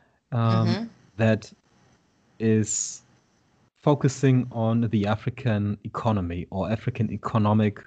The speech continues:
Speaker 1: um, challenges. And
Speaker 2: Mm-hmm.
Speaker 1: we have actually framed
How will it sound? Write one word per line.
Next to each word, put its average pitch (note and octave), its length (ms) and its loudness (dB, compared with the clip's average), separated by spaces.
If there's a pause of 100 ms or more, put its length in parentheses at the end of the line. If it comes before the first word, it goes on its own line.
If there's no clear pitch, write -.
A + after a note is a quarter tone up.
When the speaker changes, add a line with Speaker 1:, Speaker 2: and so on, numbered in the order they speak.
Speaker 1:
um, G#2 340 -2
challenges. F#2+ 720 -2 (760)
And A#2 420 6
Speaker 2:
Mm-hmm. D3 200 -6 (300)
Speaker 1:
we E3+ 140 6
have C#3 500 6
actually B2 580 0
framed A#2 560 0